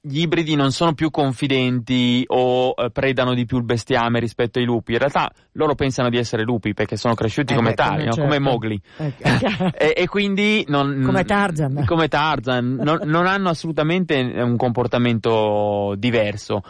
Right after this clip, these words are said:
Speaker 1: però sono un problema per la conservazione del lupo,
Speaker 2: Certo,
Speaker 1: quelli.
Speaker 2: certo.
Speaker 1: E quindi bisogna in qualche modo poi monitorarli, anche se la, la,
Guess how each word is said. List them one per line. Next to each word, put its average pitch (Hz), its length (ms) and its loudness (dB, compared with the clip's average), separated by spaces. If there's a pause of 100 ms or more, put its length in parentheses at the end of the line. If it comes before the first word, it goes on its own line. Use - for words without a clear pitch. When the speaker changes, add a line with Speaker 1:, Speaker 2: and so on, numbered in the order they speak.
(240)
Speaker 1:
però 185 320 2
sono 143 200 -6
un 135 60 -4
problema 151 300 0
per 147 140 -2
la 131 100 -2
conservazione 127 680 -2
del 123 140 2
lupo, 113 400 0
Speaker 2:
Certo, 127 220 -6
Speaker 1:
quelli. 104 400 0 (100)
Speaker 2:
certo. 104 480 -4
Speaker 1:
E 117 800 2
quindi 160 500 0
bisogna 139 400 0
in 143 60 0
qualche 135 280 -2
modo 127 680 2
poi 123 220 0
monitorarli, 123 1000 0
anche 143 280 0
se 135 420 0
la, 104 680 -2
la, 104 300 -2